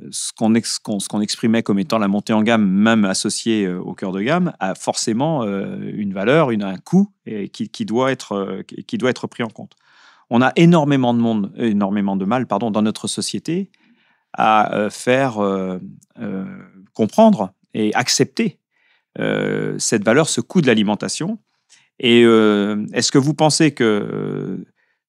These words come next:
tout ceci, euh, est réversible, dans le sens où on a quand même aujourd'hui, euh, on va dire, euh, des distributeurs, hein, euh, qui sont quand même, euh, ceux qui distribuent une, la majeure partie de, de, de notre alimentation aujourd'hui,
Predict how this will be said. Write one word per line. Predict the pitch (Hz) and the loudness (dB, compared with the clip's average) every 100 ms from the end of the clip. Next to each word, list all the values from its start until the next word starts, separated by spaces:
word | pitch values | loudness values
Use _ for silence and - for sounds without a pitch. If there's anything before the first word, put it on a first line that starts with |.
| - | -4
tout | 165 | 0
ceci, | 151 151 139 - 147 127 | 4 2 2 -2 0 2
euh, | 107 101 98 101 101 | 4 2 -2 -6 -6
est | - | -2
réversible, | 110 110 - - 190 180 147 | 2 4 2 2 0 0 0
dans | 120 | 0
le | 117 | 0
sens | 139 127 | 0 -2
où | 113 | -2
on | 107 | -2
a | 107 | -2
quand | 127 | -2
même | 127 120 | 0 0
aujourd'hui, | 107 113 107 113 107 104 | 0 -2 -2 -2 -4 -6
euh, | - 101 98 - _ _ _ _ _ | -8 -8 -10 -16 _ _ _ _ _
on | - | -10
va | 98 113 | -4 -2
dire, | 127 110 | 0 0
euh, | 98 95 98 - - | 0 -2 -6 -8 -10
des | - 110 | 0 0
distributeurs, | 104 127 - 113 117 175 190 | 0 -4 -2 0 2 2 2
hein, | 127 147 113 | 0 -2 -2
euh, | 101 98 - | -2 -6 -8
qui | 110 | -8
sont | - 110 104 92 | -6 -4 -6 -6
quand | 107 | -2
même, | 107 107 | 0 0
euh, | 98 95 98 98 98 92 87 87 _ - - | 0 -2 -4 -6 -8 -12 -16 -20 _ -20 -12
ceux | - 120 | -8 -8
qui | - 113 110 104 - | -8 -10 -10 -12 -14
distribuent | 107 117 - 120 | -8 -6 -2 0
une, | 120 110 101 | 2 0 0
la | 101 | 2
majeure | 113 123 117 | 2 0 -4
partie | - 143 - 147 | -4 -4 -2 -2
de, | 120 110 | 0 0
de, | 104 101 | 0 -2
de | 95 107 | -2 -4
notre | 110 104 | -4 -6
alimentation | 110 104 101 101 110 | -4 -4 -6 -8 -8
aujourd'hui, | 104 135 202 | -8 -6 -8